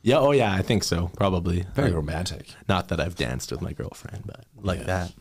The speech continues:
Speaker 2: Mm.
Speaker 1: But
Speaker 2: Yeah, not like that.
Speaker 1: not like that. We, you know,
Speaker 2: Yeah.
Speaker 1: a little bit, but <laughs>
Speaker 2: We dance differently nowadays.
Speaker 1: Yeah, we've moshed.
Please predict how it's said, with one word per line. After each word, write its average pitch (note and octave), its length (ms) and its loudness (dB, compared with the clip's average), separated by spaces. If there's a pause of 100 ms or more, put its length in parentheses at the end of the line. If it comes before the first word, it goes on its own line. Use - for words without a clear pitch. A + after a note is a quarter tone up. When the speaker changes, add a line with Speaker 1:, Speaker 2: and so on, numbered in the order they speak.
Speaker 2:
Mm. E2 360 -2
Speaker 1:
But - 180 -10 (300)
Speaker 2:
Yeah, C2+ 220 -4
not F#2+ 260 0
like D#2+ 200 -2
that. A#1+ 300 -4
Speaker 1:
not F3 220 6
like A2+ 180 0
that. G2 220 2
We, B3+ 120 6
you D3 80 4
know, G2+ 200 -8 (120)
Speaker 2:
Yeah. - 240 -4 (160)
Speaker 1:
a - 60 4
little A2+ 300 4
bit, F#2 240 -4
but - 140 -4 (280)
<laughs> C3 80 4
Speaker 2:
We C3+ 80 4
dance A2 300 2
differently - 440 -4
nowadays. - 640 -8
Speaker 1:
Yeah, A2 400 4 (320)
we've E3+ 180 6
moshed. - 600 0